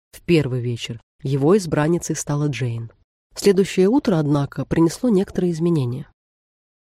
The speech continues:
Ибо, оказавшись перед завтраком тет-а-тет с миссис Беннет, он завёл разговор о своём доме при церкви, а затем, естественно, признался, что хозяйку этого дома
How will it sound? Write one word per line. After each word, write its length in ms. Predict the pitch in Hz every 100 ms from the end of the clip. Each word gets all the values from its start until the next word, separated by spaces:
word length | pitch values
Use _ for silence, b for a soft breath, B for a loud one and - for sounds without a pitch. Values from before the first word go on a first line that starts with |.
| _ -
Ибо, 220 | 190 202
оказавшись 580 | 208 202 220 220 196 -
перед 220 | 185 185
завтраком 500 | 180 190 - - 165
тет-а-тет 420 | 170 175 175 170
с 100 | -
миссис 360 | 160 156 147 135
Беннет, 360 | 190 269 240 -
он 160 | 214
завёл 260 | 180 185 202
разговор 480 | 180 143 151 185 202
о 80 | 156
своём 420 | - 156 165 185
доме 240 | 160 165 170
при 160 | -
церкви, 500 | 185 - 127 - - - _ _ _ -
а 80 | 143
затем, 340 | 151 - 277
естественно, 680 | 165 - - 131 - 143 117
признался, 580 | 147 139 175 202 -
что 180 | 147 147
хозяйку 500 | - 147 156 151 -
этого 320 | 135 - 123
дома 380 | 117 165 202 185